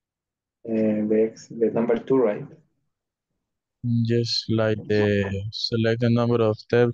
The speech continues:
Speaker 2: to outsource a third-party logistic provider.
Speaker 1: Mm-hmm.
Speaker 2: Number one,
Speaker 1: Yes.
Speaker 2: it is do an internal assessment of your current and future needs, right?
Speaker 1: I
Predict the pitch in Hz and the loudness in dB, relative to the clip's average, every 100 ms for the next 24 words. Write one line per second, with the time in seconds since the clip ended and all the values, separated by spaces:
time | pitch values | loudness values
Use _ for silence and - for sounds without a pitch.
0 | - 110 107 - 120 - 120 113 113 - | -2 0 0 0 -4 -4 -4 -2 -2 -2
1 | 113 - 117 110 107 110 113 - 107 107 | -4 -4 -6 -4 -6 -8 -10 -4 -2 0
2 | 107 117 _ _ _ _ _ _ _ _ | -2 -10 _ _ _ _ _ _ _ _
3 | _ _ _ - 143 147 151 156 _ _ | _ _ _ -2 2 4 4 2 _ _
4 | _ _ _ _ _ _ _ _ _ _ | _ _ _ _ _ _ _ _ _ _
5 | _ - 131 127 123 135 156 - - - | _ -14 -8 -6 -2 0 0 -4 -14 -20
6 | - - - _ _ _ _ _ _ _ | -14 -14 -16 _ _ _ _ _ _ _
7 | _ _ - 131 127 131 131 - 147 151 | _ _ -6 -2 0 0 -2 -4 -4 -2
8 | 143 131 - 139 143 143 131 - 131 135 | -4 -8 -8 -4 -2 -2 -6 -4 -4 -2
9 | 123 117 - 131 131 135 131 - 120 - | -6 -8 -10 -10 -6 -6 -6 -8 -12 -4
10 | 117 113 - 127 123 123 117 110 - 120 | -2 -2 -6 -2 0 0 -2 -4 -6 -4
11 | 117 110 110 104 _ _ - _ _ _ | -2 -4 -6 -10 _ _ -20 _ _ _
12 | - 120 123 135 - _ _ _ _ _ | -12 -8 -8 -8 -16 _ _ _ _ _
13 | _ _ _ _ - 107 117 | _ _ _ _ -12 -2 0